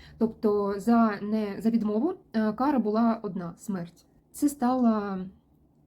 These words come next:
символом політичного контролю. Усі чоловіки підкорених етносів мусили, е,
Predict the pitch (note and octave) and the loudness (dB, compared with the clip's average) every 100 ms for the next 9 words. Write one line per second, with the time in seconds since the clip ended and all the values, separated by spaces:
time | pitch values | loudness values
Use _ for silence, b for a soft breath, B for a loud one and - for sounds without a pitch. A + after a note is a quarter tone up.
0 | _ _ - F#3 - A#3 B3 A#3+ G#3+ G3 | _ _ -12 -12 -10 -2 4 4 2 -2
1 | - A#3 A#3 B3 A#3 A3+ G3+ - G3+ G#3+ | 4 4 4 0 0 0 -2 -8 -10 -8
2 | F3+ F3 - - - B3+ A#3 G#3 G3 F#3+ | -10 -10 -10 -12 -4 -4 -2 -4 -6 -2
3 | A#3 A3 - A3 G#3 F3+ - B3 A3+ - | -2 -2 -4 -4 -4 -8 -6 -2 -2 -2
4 | G3 G#3 A#3 A#3 G#3+ G3+ F#3+ B B B | -6 0 0 0 -4 -4 -6 B B B
5 | B - G3+ G3+ F#3+ | B -10 -6 -6 -6